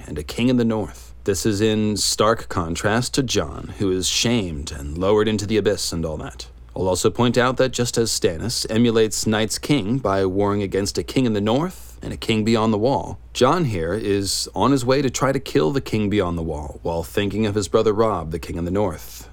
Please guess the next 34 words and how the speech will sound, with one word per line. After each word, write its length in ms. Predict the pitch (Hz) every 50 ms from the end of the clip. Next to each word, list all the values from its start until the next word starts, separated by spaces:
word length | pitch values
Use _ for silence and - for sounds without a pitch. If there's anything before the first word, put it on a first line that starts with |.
| - -
whom 160 | - 85 87
he 80 | 95
kills 360 | 87 - - 101 101 104 98 104
in 60 | 110
the 100 | 113 107
dream 280 | - 123 135 139 131
that 120 | 117 - 82
we 100 | - 87
just 260 | - 82 78 - -
read. 260 | - - - - - - - -
Right 180 | - 98 95 92
before 360 | 85 92 - - 107 101 95
his 160 | 101 104 87
assassination, 960 | - - - - 107 98 95 - - 98 101 135 165 160 - 98 90 92 117 120
Jon 400 | - - 95 87 87 87 87 90
was, 240 | 90 90 87 87 87
of 100 | 90 -
course, 320 | - 107 101 101 101 -
about 280 | 107 92 101 101 107 -
to 80 | -
lead 160 | 104 120 123 117
a 40 |
force 360 | 110 - - 123 120 113 107 -
south 500 | - - 123 107 104 117 120 - - -
against 400 | - 95 87 104 107 113 - -
a 60 | 139
different 360 | 127 180 196 - 214 175 -
Lord 220 | 104 95 87 82
of 80 | 85 78
Winterfell, 600 | 92 87 80 - 76 - - - - - - - -
Ramsay 340 | 78 85 85 92 95 101 110
Bolton. 500 | 98 117 139 156 156 - 85 - - - - - - -
<coughs> 0 | - - - - - -
Imposter! 680 | - - 175 - 554 - - - - - - - -